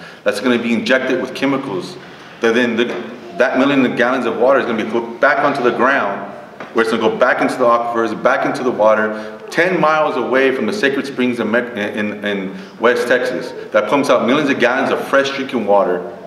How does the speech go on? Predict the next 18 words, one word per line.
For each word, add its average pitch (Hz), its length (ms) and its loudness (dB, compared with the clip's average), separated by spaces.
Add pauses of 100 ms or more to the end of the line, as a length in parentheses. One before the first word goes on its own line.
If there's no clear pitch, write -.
(160)
a 90 80 2
day. - 680 -2 (320)
That 110 140 6
is 92 120 -2
now 123 240 2
gonna 120 180 2
be 107 180 -4
threatened 107 320 0
because 110 520 0
of - 360 -6
that 104 180 4
contaminated 117 680 0
water 95 480 2 (180)
that's 95 220 0
gonna, 104 280 -2
that's 98 240 -2
being 120 300 4
used 101 560 0